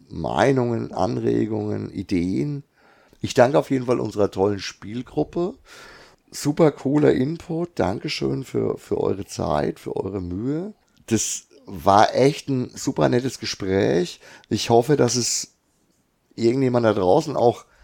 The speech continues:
helfen konnte, ein bisschen Mut zu fassen. Es gibt in Würzburg echt Ansprechpartner in allen möglichen Richtungen. Wir haben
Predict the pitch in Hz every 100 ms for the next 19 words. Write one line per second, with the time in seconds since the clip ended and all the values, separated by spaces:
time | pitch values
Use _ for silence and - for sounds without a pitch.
0 | _ - 208 156 - 120 - 104 139 180
1 | 175 170 160 139 127 113 107 127 160 -
2 | 143 - 73 - 170 180 202 _ - -
3 | _ _ _ _ - 120 - 131 156 -
4 | - 110 107 120 - 104 98 - 95 117
5 | - - 98 - - 107 - - 87 -
6 | 107 104 - _ - 104 - - 104 127
7 | 117 185 104 131 131 - 110 101 87